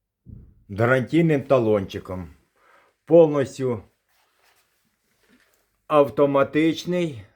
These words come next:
От, покажу. Бачите, затримочка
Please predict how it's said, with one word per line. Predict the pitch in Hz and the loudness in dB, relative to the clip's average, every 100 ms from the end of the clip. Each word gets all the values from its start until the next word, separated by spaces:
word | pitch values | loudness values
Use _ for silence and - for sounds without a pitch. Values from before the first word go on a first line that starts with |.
| _ _ | _ _
От, | 113 - _ - - _ _ | -20 -20 _ -20 -20 _ _
покажу. | 90 101 98 95 117 120 104 _ _ _ _ _ _ _ - | -16 -10 -8 -6 -6 -6 -8 _ _ _ _ _ _ _ -4
Бачите, | 127 123 127 110 | -4 -2 -4 0
затримочка | 135 160 165 156 147 - 143 127 107 | 2 2 2 0 -2 -4 -4 -4 -4